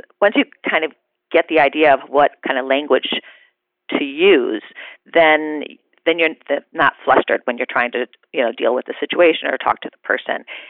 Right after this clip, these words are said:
And most of our staff are all very young people. They're college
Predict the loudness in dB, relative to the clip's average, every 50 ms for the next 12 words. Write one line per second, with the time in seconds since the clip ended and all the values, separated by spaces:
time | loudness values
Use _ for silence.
0 | -14 -12 -6 0 2 2 4 4 4 4 4 2 2 0 0 0 0 0 0 0
1 | 2 0 0 -2 -2 0 0 0 2 0 0 -2 -2 -10 -14 -16 -12 -6 -4 -4
2 | -2 -2 -4 -4 -4 -6 _ _ -2 0 2 2 2 0